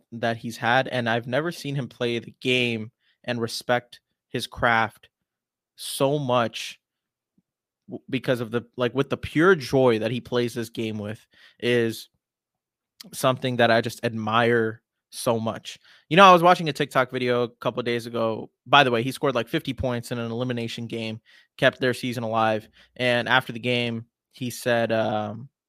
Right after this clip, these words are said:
someone was like, "Oh, you missed, like, two free throws, and then you went back to, to shoot a third free throw, and you were just, like, looking at the rim smiling. And then, you know, after you made the free throw, you did, like, a little, like, fist bump, and,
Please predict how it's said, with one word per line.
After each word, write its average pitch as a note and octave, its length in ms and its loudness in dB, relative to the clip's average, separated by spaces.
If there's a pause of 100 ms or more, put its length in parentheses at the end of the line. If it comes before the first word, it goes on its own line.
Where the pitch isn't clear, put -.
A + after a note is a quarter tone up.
(380)
someone C3 320 -2
was B2 140 -2
like, A#2+ 180 0
"Oh, E3+ 140 4
you D3 120 0
missed, C#3+ 280 -4
like, A#2 160 -4
two C#3 180 -6
free C3+ 240 -8
throws, A#2+ 480 -2
and A#2+ 240 -8
then A#2+ 160 -2
you A#2 140 -6
went A#2 200 -4
back A2+ 280 -2
to, - 180 -16
to A#2 180 -10
shoot A#2+ 400 -6 (400)
a - 80 -12
third D#3 300 0
free B2 160 -8
throw, A#2 160 -4
and A#2 80 -4
you A#2 80 -6
were A#2 60 -4
just, A2+ 140 -12
like, A#2 120 -8
looking A#2+ 300 -10
at A2+ 100 -10
the A#2 80 -10
rim A#2 160 -8
smiling. A#2 640 -4 (380)
And A2+ 240 -6
then, A#2 540 -2
you A#2+ 80 -6
know, A2+ 80 -2
after A#2 240 -4
you A#2 80 -6
made A2+ 160 -4
the A2+ 60 -8
free B2 180 -6
throw, A#2 140 -8
you A2 100 -6
did, A2+ 160 -4
like, A2 140 -6
a - 20 -4
little, G#2 220 -6 (300)
like, A2+ 220 -6
fist - 260 -6
bump, A2 220 -6
and, A#2+ 80 -8